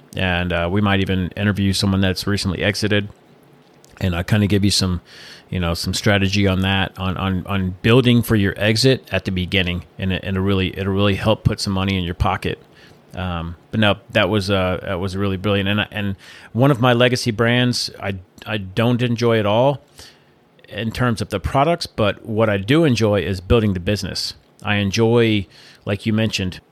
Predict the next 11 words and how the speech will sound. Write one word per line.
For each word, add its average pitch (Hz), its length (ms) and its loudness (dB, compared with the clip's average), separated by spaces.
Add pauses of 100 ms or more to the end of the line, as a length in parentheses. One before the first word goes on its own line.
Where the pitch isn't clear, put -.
buying 110 520 0
a, 98 240 -2 (160)
a 104 100 -8
product 120 340 0
for 95 260 -4
five 110 340 -2
dollars, 143 420 2
selling 110 300 -2
it 78 120 -6
for 98 140 -8
twenty, 156 560 -2